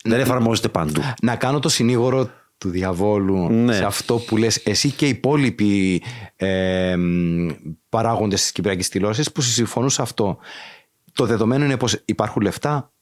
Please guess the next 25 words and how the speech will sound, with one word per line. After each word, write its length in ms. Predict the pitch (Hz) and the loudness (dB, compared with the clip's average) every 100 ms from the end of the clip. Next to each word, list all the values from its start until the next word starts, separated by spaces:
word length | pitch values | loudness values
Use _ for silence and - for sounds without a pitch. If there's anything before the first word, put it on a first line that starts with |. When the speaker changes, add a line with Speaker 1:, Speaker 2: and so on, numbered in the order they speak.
| _ | _
Speaker 2:
Όχι. 460 | 101 80 - - - _ - - _ - | -2 -2 -6 -12 -14 _ -20 -20 _ -4
Υπάρχουν 560 | 107 - 110 107 123 | -2 0 0 0 0
οι 60 | 120 | 0
καλές 380 | 110 101 101 - | 0 0 -2 -2
προϋποθέσεις 720 | 107 104 92 87 104 98 95 | -2 0 0 -2 -2 0 0
για 120 | 98 | 0
να 80 | 92 | 0
γίνει 200 | 92 92 | 0 0
κάτι 440 | 98 92 92 78 - - | 0 0 -2 -4 -10 -6
καλό; 520 | 95 98 143 135 - _ - | -2 0 0 -2 -10 _ -2
Όχι. 440 | 107 90 - - - - - _ _ | -2 -2 -6 -10 -12 -20 -20 _ _
Τότε 240 | - 120 120 | -2 0 0
τι 120 | 143 | 2
γίνεται; 440 | 117 98 80 71 - - _ - | 2 2 0 -4 -8 -18 _ -2
Ή 160 | 120 | 0
το 140 | 151 175 | 0 0
κλείνουμε 440 | 170 160 113 104 | 2 2 2 2
το 80 | 98 | 0
μαγαζί, 640 | 95 87 85 92 123 180 _ _ _ _ | 0 0 0 2 0 0 _ _ _ _
είτε 260 | - 127 156 | -2 0 0
πρέπει 280 | 156 156 170 | 0 2 2
να 120 | 151 | 2
βρούμε 240 | 135 175 | 2 2
κάτι 320 | 170 160 180 | 2 -2 0
άλλο. 380 | 170 147 87 76 | 2 2 2 0